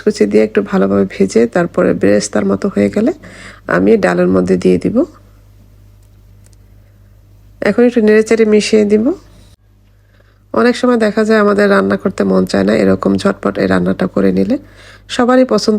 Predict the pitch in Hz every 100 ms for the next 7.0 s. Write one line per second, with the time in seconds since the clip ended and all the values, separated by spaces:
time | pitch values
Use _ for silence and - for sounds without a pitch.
0 | 208 208 185 190 - 95 90 - 233 311
1 | - 87 170 - - - 196 190 202 196
2 | 196 190 190 196 196 208 180 180 190 226
3 | 285 - - - - - - - _ _
4 | - - _ - - - 220 254 247 247
5 | 247 240 208 214 208 214 214 208 - 196
6 | 196 190 262 269 185 95 185 185 180